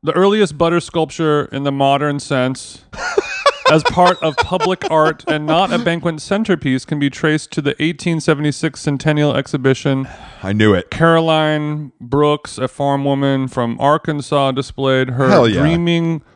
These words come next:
Speaker 1: Lolanth, a bas relief bust of a woman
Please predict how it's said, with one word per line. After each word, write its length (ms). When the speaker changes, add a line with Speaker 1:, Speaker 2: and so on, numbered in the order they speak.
Speaker 1:
Lolanth, 1040
a 180
bas 460
relief 460
bust 640
of 160
a 60
woman 640